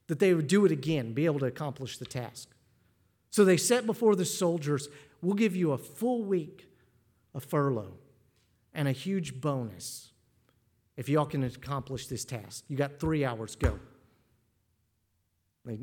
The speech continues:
took the three hours, went to try to replicate the same mission, and failed. Time off, money,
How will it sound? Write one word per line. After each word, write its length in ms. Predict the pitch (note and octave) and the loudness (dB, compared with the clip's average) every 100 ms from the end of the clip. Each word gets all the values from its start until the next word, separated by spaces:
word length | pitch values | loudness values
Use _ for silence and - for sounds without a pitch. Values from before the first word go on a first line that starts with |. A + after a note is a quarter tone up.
| D3+ D#3 - | -12 -16 -12
took 200 | - D3 | -4 -2
the 80 | D3+ | -2
three 300 | - D3 D3+ | -2 2 2
hours, 420 | C#3+ D3 D3 C#3+ | 2 2 0 -2
went 320 | B2+ B2+ D#3+ D#3+ | -4 -2 -2 -2
to 100 | C3+ | -8
try 300 | D3 D3 C#3+ | -4 -2 -2
to 320 | C#3+ C3 A#2+ - - | -2 -6 -6 -12 -4
replicate 760 | C#3+ D3+ D3+ C3 D3+ C#3+ D3 - - - | 2 2 0 -4 -2 -2 -4 -16 -20 -10
the 60 | |
same 400 | B2+ - D#3 C#3+ | -6 -2 0 2
mission, 440 | C3+ D3+ - D3 C#3 - - - - | 2 0 -2 -4 -4 -8 -20 -20 -8
and 160 | A#2+ | -8
failed. 520 | A#2 - A2 G2+ A2 - _ _ _ _ _ _ _ _ _ _ _ _ _ _ _ _ _ _ _ | -8 -10 -12 -14 -20 -20 _ _ _ _ _ _ _ _ _ _ _ _ _ _ _ _ _ _ _
Time 240 | - F3 D#3+ | -4 0 2
off, 420 | E3+ E3+ E3+ - | 0 0 -4 -4
money, 420 | C#3+ E3 F3+ F3+ | 0 0 0 -4